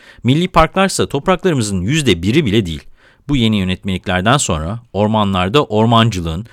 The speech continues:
sulak alanlar ve milli parklarda da doğayı korumanın dışında her şey yapılabilir." diye konuştu. İzmir Aliağa'da Çakmaklı Köyü Değirmen Yıkığı mevkii yakınlarında yapılması planlanan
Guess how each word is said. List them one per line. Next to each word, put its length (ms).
sulak 280
alanlar 380
ve 80
milli 320
parklarda 580
da 200
doğayı 320
korumanın 460
dışında 360
her 280
şey 260
yapılabilir." 680
diye 260
konuştu. 420
İzmir 520
Aliağa'da 640
Çakmaklı 500
Köyü 340
Değirmen 520
Yıkığı 400
mevkii 380
yakınlarında 460
yapılması 480
planlanan 480